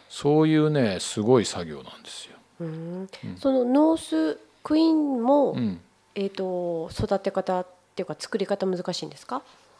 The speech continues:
Speaker 1: いやー、ちょっとね、わかんないんだけど、
Speaker 2: うん。
Speaker 1: ノースクイーンはもう今全然見ませんね。
Speaker 2: あ、そうなんだ。
Speaker 1: うん。で、見ませんけれども、その、私がフィールドとしております、
Speaker 2: うん。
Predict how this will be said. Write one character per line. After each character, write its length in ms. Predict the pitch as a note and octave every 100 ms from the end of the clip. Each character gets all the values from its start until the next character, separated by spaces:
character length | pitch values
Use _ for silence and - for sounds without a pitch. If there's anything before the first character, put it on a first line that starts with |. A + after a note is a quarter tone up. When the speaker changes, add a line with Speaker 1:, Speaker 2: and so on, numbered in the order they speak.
| -
Speaker 1:
い 40 |
や 260 | G2+ G2+ G#2
ー、 40 |
ち 100 | -
ょ 20 | A#2+
っ 20 |
と 140 | -
ね、 100 | A2
わ 160 | G2+ G2+
か 180 | - C3+
ん 60 |
な 80 | C3+
い 40 | G#2+
ん 40 |
だ 80 | F2+
け 100 | F#2
ど、 220 | F#2+ G2
Speaker 2:
う 20 |
ん。 20 | G2
Speaker 1:
ノ 140 | A#2+
ー 40 |
ス 120 | B2+ -
ク 140 | D3+
イ 80 | D3
ー 20 |
ン 40 | A2+
は 180 | F#2
も 280 | F2+ F#2+ F#2
う 60 | F#2+
今 180 | G2 F2
全 460 | - G#2 A#2 C#3 C3+
然 220 | C#3 B2+
見 120 | A2+
ま 160 | A#2+ A#2+
せ 160 | D3
ん 140 | A2+ D2+
ね。 240 | - D#2
Speaker 2:
あ、 140 | - - _ _
そ 80 | -
う 60 | E3+
な 80 | C#3
ん 60 |
だ。 100 | - -
Speaker 1:
う 60 | A2+
ん。 360 | G#2 F#2 E2 -
で、 100 | A2
見 160 | G#2 A#2+
ま 160 | C#3+ D#3+
せ 220 | - G#3
ん 60 |
け 120 | F3+ A2+
れ 80 |
ど 140 | E2+ E2+
も、 420 | G2+ G#2+ F2 D#2
そ 180 | - A2+
の、 640 | G#2+ G#2+ G#2 G2 G2 F#2+ F#2+
私 680 | G#2 A#2+ - - - A#2+
が 800 | A2 A2 G#2+ G#2 G2+ G2 F2 - -
フ 180 | - A2+
ィ 100 | G#2+
ー 60 |
ル 80 | G#2
ド 140 | G2
と 200 | F#2+ F#2+
し 120 | F#2 -
て 220 | - F2+
お 120 | F#2+
り 120 | G2+
ま 100 | F2+
す、 220 | F2+ - D3+
Speaker 2:
う 20 |
ん。 120 | D#3+